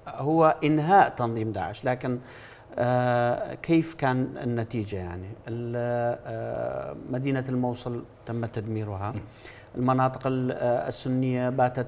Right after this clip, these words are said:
آه، خاوية، آه، أكثر من خمس ملايين،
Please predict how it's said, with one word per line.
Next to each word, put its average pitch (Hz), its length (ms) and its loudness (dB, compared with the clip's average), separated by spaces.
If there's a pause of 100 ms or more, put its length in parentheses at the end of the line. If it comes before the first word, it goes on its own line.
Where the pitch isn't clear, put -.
(120)
آه، 120 260 -2
خاوية، 113 520 -2 (720)
آه، 120 360 4 (160)
أكثر 143 260 0
من 135 120 0
خمس 131 320 -4
ملايين، 127 600 4